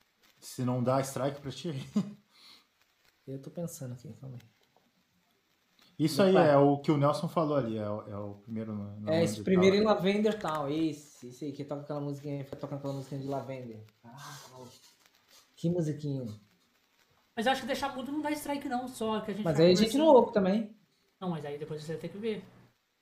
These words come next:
Speaker 3: Não tem muito que barulho, entendeu?
Speaker 2: Não, é, é oito bit, né, o jogo, sei lá, vai. Strike eu acho que não dá não, no máximo deve dar flag.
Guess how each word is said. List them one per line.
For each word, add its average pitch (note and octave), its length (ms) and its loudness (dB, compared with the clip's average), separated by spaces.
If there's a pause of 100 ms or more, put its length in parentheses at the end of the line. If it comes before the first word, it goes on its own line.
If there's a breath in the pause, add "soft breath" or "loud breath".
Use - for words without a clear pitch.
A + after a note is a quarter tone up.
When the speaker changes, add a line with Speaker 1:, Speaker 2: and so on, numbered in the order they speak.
Speaker 3:
Não F#4 140 -2
tem F#4 100 2
muito C#4 240 -2
que A3 80 -6
barulho, F3 560 -2 (220)
entendeu? F#3+ 280 -6 (720)
Speaker 2:
Não, C4+ 200 0
é, C#4+ 280 -10 (160)
é F4 60 -8
oito E4+ 260 -2
bit, G#3 320 -2
né, F#3 80 0
o E3 40 -2
jogo, E3 460 -4
sei A3 160 -18
lá, G3+ 100 -10 (120)
vai. G3 200 -12 (460)
Strike - 420 -8
eu D#4 40 -6
acho - 140 -8
que C#4 60 -10
não C4 120 0
dá G#3 60 -2
não, G3 80 0
no F#3 80 -2
máximo G#3 280 -4
deve A3+ 160 -6
dar A3+ 120 -4
flag. D#3+ 400 -6